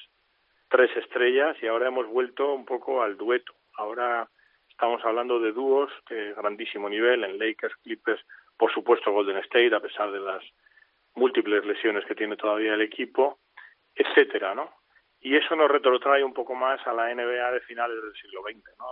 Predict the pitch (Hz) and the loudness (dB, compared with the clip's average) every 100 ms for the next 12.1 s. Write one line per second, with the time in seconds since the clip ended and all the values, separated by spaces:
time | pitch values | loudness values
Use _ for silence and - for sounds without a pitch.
0 | 120 104 101 101 - 113 107 110 113 117 | -14 -16 -16 -14 -6 -4 0 0 2 2
1 | 123 - 107 101 - _ - - _ - | 0 -2 -4 -4 -8 _ -20 -20 _ -4
2 | 110 - 104 117 117 - 110 110 120 113 | -2 -2 -6 -4 -4 -2 -2 4 4 6
3 | 117 117 113 120 110 127 131 113 113 127 | 4 4 0 0 0 2 0 0 -4 -4
4 | 147 123 127 123 120 110 117 113 104 - | -6 -6 -6 -2 -2 -2 -4 -6 -8 -8
5 | - 135 110 107 98 101 - 104 101 117 | -4 -2 -2 -8 -12 -12 -10 -10 -8 0
6 | 117 113 117 113 117 120 139 _ _ _ | 0 2 2 4 2 2 -8 _ _ _
7 | _ _ _ _ _ - - 107 104 98 | _ _ _ _ _ -18 -10 -6 -6 -6
8 | 110 110 110 123 127 127 117 123 131 104 | -4 0 4 4 4 2 0 -2 -2 0
9 | 95 92 - 104 107 113 117 120 123 107 | -2 -6 -8 -8 -4 0 0 -2 -2 -2
10 | 120 113 101 98 95 95 - 104 95 95 | 0 -2 -4 -6 -6 -10 -12 -12 -6 -6
11 | 92 95 - 107 117 113 110 117 120 139 | -6 -10 -4 -2 0 0 -2 -4 -4 -6
12 | 120 | -8